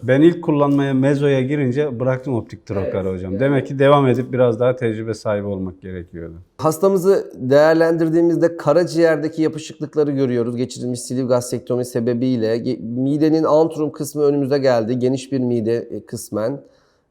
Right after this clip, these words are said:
Speaker 2: Ee, bütün revizyon cerrahilerinde yaptığımız gibi adezyonları ayırmaya başlıyoruz. Öncelikle, e, midemizi ortaya koymak, e, ilk hedefimiz. Karaciğer her zaman böyle yapışık olmayabiliyor. Hepimiz biliyoruz.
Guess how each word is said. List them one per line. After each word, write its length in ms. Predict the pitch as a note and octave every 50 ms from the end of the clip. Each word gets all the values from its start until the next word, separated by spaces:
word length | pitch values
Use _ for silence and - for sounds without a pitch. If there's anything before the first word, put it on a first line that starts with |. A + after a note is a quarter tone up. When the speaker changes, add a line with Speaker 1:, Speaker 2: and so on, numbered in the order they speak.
| _ - -
Speaker 2:
Ee, 40 | G#1+ A1 G#1+ G#1 G#1 G#1 G#1+ G#1+ G1+ - - - - _ _ _ _ _ _ _ _ _ _ _ _ _ _ _ _ _ - C3+
bütün 320 | C#3+ C3+ D#3+ D3 D3 C#3
revizyon 420 | C#3 C3+ C3+ C3 B2 C3+ C3+ C3+
cerrahilerinde 680 | B2 C3 C3 B2+ B2 B2 B2 B2 B2 B2 A#2+ B2 B2 B2
yaptığımız 520 | B2 B2 B2 B2 - - C3 C3 C3 B2 A#2
gibi 220 | A2+ A2+ G#2+ A#2
adezyonları 680 | A2+ B2 A#2+ C3+ C3 B2 A#2+ B2+ B2+ B2+ B2+ B2 B2 B2+
ayırmaya 500 | B2 B2 B2 A#2 A2+ A#2+ A#2 A#2 B2 A#2+
başlıyoruz. 500 | A#2+ A#2+ A#2 - - B2+ A#2+ A2 G#2 G2
Öncelikle, 560 | A2 A2+ A2+ G#2+ A#2 A#2 G#2+ - A#2 A2+ A#2
e, 280 | A#2 A#2 - A2 A2 G#2+
midemizi 480 | A2 A#2 A#2+ A2+ A2+ A2+ A#2 A2 A2 B2
ortaya 520 | - A#2 A#2 A#2 A#2 - B2+ B2 C3 B2+
koymak, 560 | - - A#2+ A2+ A2+ A#2 A#2 A#2+ A#2 - - - -
e, 320 | G#2 G2+ G2+ G2 G2 F#2+ -
ilk 460 | A2+ A#2 G#2+ - - - _ _ -
hedefimiz. 680 | G#2 G#2 G2+ G2+ - - F#2 A2+ C#3 C#3 - - - _ _ _ _ _ _ _ _ _ _ _ _ _ _ _ _ _ _ _ _ _ _ _ _ _ _ _ _ _ _ _ _ _ _ _ _ _ _ _ _ _ _ _ _ _ _ _ _ _ _ _ _ _ _ _ _ _ _ _ _ _ _
Karaciğer 500 | - C#3+ C#3+ E3 D#3+ C3+ E3+ F3 F3 F3
her 200 | E3+ E3+ E3+ F3+
zaman 400 | E3 D#3 E3+ E3+ E3+ E3+ E3+ E3+
böyle 220 | E3 E3 E3+ E3+ E3+
yapışık 420 | E3 E3 E3 E3 - - - -
olmayabiliyor. 640 | E3 D#3+ D#3+ D#3+ D#3+ D#3+ D#3+ D#3 D#3 D3+ D3+ C3 A#2
Hepimiz 340 | A#2+ A#2+ B2+ C3 B2+ C3 A#2+
biliyoruz. 480 | C3 B2+ C3+ C3 A#2+ A2+ A#2+ A#2 -